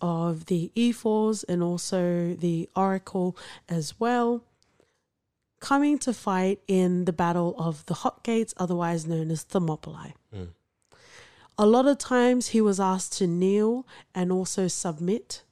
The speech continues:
Speaker 2: Mm-hmm.
Speaker 1: as well, and he would never. Because again, we talked a lot about,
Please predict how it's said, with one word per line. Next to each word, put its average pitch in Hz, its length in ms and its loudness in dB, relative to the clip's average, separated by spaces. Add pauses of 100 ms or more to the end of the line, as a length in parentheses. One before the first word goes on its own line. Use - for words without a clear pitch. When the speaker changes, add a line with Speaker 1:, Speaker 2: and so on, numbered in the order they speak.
(220)
Speaker 2:
Mm-hmm. 101 200 -18 (120)
Speaker 1:
as 185 180 2
well, 220 380 -2 (600)
and 185 160 0
he 208 200 0
would 190 220 0
never. 160 300 -6 (360)
Because 190 300 -2
again, 233 400 0
we 196 140 4
talked 226 340 -4
a 214 40 -2
lot 190 260 -2
about, 170 440 -4